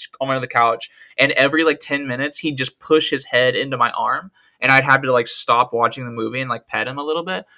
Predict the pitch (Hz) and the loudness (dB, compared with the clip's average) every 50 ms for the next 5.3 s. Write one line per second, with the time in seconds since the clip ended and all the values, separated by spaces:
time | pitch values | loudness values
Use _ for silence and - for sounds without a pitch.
0 | _ _ - 220 226 214 214 - - - 165 160 160 160 160 160 147 180 220 226 | _ _ 2 4 4 4 0 -2 2 4 4 4 4 4 2 0 0 0 0 0
1 | 208 175 127 123 - 117 120 - 131 127 113 120 120 117 117 120 127 131 139 147 | 0 -2 -6 -2 0 0 0 2 0 0 -2 0 0 0 -2 0 -2 -4 -2 0
2 | 151 151 147 - - - 190 196 208 220 202 185 190 165 170 160 147 143 143 139 | 0 -2 -2 -2 2 4 6 6 6 4 4 0 -4 -4 -4 -4 -4 -2 0 0
3 | 139 135 135 139 139 135 135 139 135 131 - 135 127 - - 135 123 127 127 120 | 0 0 -2 -4 -6 -4 -2 -2 -2 -4 -4 -6 -8 -6 -6 -6 -4 -4 -4 -4
4 | 123 123 120 123 123 127 127 117 113 117 113 117 123 - _ - 117 113 113 117 | -6 -8 -12 -12 -12 -8 -4 -4 -2 -2 -2 -4 -6 -6 _ 2 4 4 4 4
5 | 120 123 - - - - | 2 -2 -4 -6 -6 -8